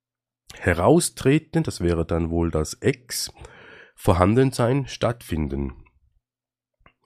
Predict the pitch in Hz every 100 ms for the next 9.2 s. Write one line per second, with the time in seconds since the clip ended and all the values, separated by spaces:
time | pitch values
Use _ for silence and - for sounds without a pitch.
0 | - - - - _ _ - 95 - 95
1 | 101 127 - - 82 82 92 123 151 156
2 | - - - _ _ _ _ _ _ _
3 | _ _ _ _ _ _ _ _ _ _
4 | _ _ _ _ _ - 120 - - -
5 | 110 117 117 113 117 - 143 156 _ _
6 | _ _ _ - - 101 120 80 73 -
7 | 82 85 _ - - - - _ - 98
8 | 120 - 117 123 151 139 - 95 95 123
9 | 165